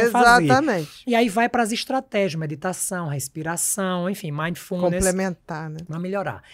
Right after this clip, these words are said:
Speaker 1: Quando você começa a ter essa queda do cortisol no final do dia e a melatonina começa a ser produzida por volta de oito às nove horas,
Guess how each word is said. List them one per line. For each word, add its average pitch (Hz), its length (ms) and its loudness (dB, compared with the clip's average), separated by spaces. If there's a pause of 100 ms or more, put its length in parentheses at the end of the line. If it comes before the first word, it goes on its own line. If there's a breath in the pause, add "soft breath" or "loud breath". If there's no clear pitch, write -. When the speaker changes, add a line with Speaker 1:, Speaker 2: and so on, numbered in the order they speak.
(480 soft breath)
Speaker 1:
Quando 262 300 2
você 262 300 -2
começa 196 360 -2
a 196 40 -10
ter 196 100 -2
essa 190 180 -2
queda 226 300 -6
do 214 80 -8
cortisol 165 540 -4
no 160 80 -6
final 165 500 -6
do 156 100 -8
dia 143 380 -6
e 147 80 -6
a 147 60 -6
melatonina 160 580 -6
começa 185 400 -6
a - 20 -14
ser - 140 -6
produzida 147 500 -8
por 143 160 -12
volta 147 380 -8
de 135 220 -10
oito 190 360 -8
às 143 200 -6
nove 135 320 -6
horas, 147 360 -6